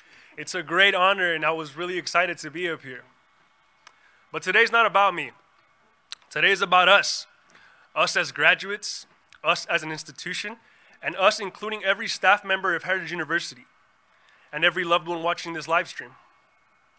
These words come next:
Together, we thank all departments of Heritage University, for you have all been a great resource in our academic journey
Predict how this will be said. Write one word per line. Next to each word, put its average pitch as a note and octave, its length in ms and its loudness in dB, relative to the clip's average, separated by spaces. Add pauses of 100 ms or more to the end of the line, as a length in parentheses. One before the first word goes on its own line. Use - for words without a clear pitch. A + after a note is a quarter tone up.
(520)
Together, F#3 500 0 (300)
we F3 140 -6
thank A3+ 260 -2
all A#3+ 100 2
departments G#3+ 520 0
of D3+ 120 -12
Heritage G3 360 2
University, E3 600 -4 (500)
for - 100 -16
you F3+ 140 -6
have F#3 100 -2
all G3 120 4
been G3+ 160 -4
a F3+ 40 -2
great F3+ 300 -4
resource F#3+ 480 -6
in D#3+ 60 -8
our D3 80 -4
academic E3+ 500 -4
journey E3+ 360 -6